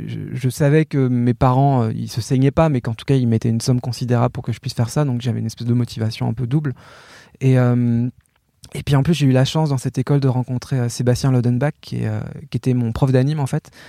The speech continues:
avec Sébastien Labadie, euh, et qui m'a un peu, euh, initié et, euh, à justement ce qu'était l'animation, la bande dessinée. Enfin, m'a ouvert aussi un peu les champs des possibles, parce que moi, j'étais encore un peu coincé dans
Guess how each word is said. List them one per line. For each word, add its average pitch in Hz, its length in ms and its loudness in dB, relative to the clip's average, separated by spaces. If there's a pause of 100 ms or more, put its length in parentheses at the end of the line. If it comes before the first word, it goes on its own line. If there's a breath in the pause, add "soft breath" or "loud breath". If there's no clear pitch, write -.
(120)
avec 123 140 -2
Sébastien 127 360 2
Labadie, 120 460 0 (600 loud breath)
euh, 117 520 2 (340)
et 135 160 4
qui - 240 -4
m'a 135 180 4
un 131 80 2
peu, 147 160 -6
euh, 131 800 0
initié 135 1000 0
et, 113 60 -2
euh, 110 160 -4
à 117 220 -6
justement 123 320 -8
ce - 80 -8
qu'était 127 180 -6
l'animation, 113 480 -4
la 120 100 -2
bande 113 140 -2
dessinée. 113 280 -2
Enfin, 117 180 -2
m'a 117 100 2
ouvert 131 320 4
aussi 139 240 -2
un 131 80 -2
peu 135 120 -10
les 123 100 -4
champs 123 120 -8
des 127 100 -4
possibles, 147 200 -6
parce - 100 -8
que 147 80 0
moi, 139 80 4
j'étais 135 160 -2
encore 127 220 -2
un 131 60 -4
peu 131 100 -4
coincé 135 380 -4
dans 117 220 -8